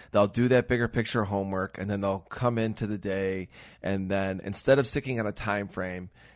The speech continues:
that they are choosing to trade, they'll start having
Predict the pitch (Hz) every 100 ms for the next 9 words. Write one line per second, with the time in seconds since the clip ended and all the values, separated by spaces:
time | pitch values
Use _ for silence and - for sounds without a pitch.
0 | - 104 98 101 98 95 87 - - -
1 | 101 - 131 131 120 123 113 - 104 98
2 | 95 - 98 - 107 101 - - - 110
3 | 107 104 98